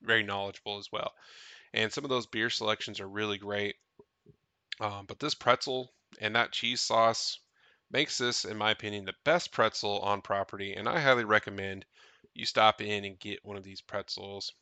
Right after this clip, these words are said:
You won't regret it. If you love pretzels, give this one a shot as well. Okay, we're gonna move on over to Animal Kingdom, and we're gonna go to a place I recently just talked about, um, and that is Pandora.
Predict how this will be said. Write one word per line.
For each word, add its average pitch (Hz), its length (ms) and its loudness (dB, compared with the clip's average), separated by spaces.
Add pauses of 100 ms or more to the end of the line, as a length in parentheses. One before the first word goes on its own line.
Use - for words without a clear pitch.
(460)
You 143 140 -2
won't 185 180 2
regret 98 300 -2
it. - 80 -16 (220)
If - 100 -14
you 160 60 -4
love 160 160 2
pretzels, 135 520 2 (280)
give 104 160 0
this 104 180 -4
one 101 100 -14
a 101 40 -10
shot - 360 -6
as - 160 -8
well. - 220 -12 (1200)
Okay, 120 440 4
we're 107 140 2
gonna 147 200 2
move 135 260 0
on 127 360 2
over 123 300 2
to 117 320 -4
Animal 113 280 0
Kingdom, 131 480 0 (300)
and 107 160 2
we're 104 80 -2
gonna 104 160 0
go 104 320 0
to - 180 -6
a 98 40 -8
place 107 280 -2
I 113 60 -4
recently 104 360 -6
just 101 200 -8
talked 170 240 0
about, 117 320 2 (680)
um, 107 360 2
and 117 180 -2
that 127 160 2
is 120 220 -2
Pandora. 127 480 2